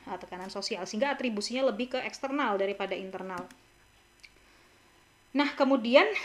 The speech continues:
kita akan cenderung lebih percaya diri, gitu ya, untuk menyimpulkan bahwa satu perilaku tersebut berkaitan dengan karakteristik internal si aktor,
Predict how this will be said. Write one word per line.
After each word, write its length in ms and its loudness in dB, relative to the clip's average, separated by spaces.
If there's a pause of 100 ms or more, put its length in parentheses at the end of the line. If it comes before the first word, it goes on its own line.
(140)
kita 240 4
akan 160 6
cenderung 320 4
lebih 320 4
percaya 320 2
diri, 480 0
gitu 160 -6
ya, 160 -4 (480)
untuk 480 0
menyimpulkan 720 2 (160)
bahwa 240 2
satu 400 -2
perilaku 400 0
tersebut 400 -4
berkaitan 560 0
dengan 320 -2 (440)
karakteristik 640 -2
internal 560 -2
si 160 -6
aktor, 520 -4